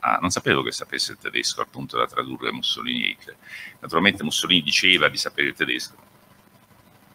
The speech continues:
<laughs> non credo che la cosa fosse credibile. Ehm, allora, eh, io ho conosciuto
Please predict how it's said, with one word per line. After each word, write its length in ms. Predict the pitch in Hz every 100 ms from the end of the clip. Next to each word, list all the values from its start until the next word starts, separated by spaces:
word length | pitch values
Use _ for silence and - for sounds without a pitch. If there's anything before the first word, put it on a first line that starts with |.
| - - - -
<laughs> 80 | - - - - - - - - -
non 160 | 87
credo 340 | - 95 87 76
che 80 |
la 120 | 71 69
cosa 200 | 76 76
fosse 280 | 69 -
credibile. 600 | 67 62 62 58 64 62 - _ - - - - - - _ _
Ehm, 800 | 87 90 85 85 82 82 82 82 - - - - _ _ _ _ _ - _ _ _ _ _ - _ _ _ _ -
allora, 460 | 107 87 80 82
eh, 420 | - 87 80 76 -
io 200 | 117 110
ho 320 | - - 85
conosciuto 800 | - 80 - 80 76 73 65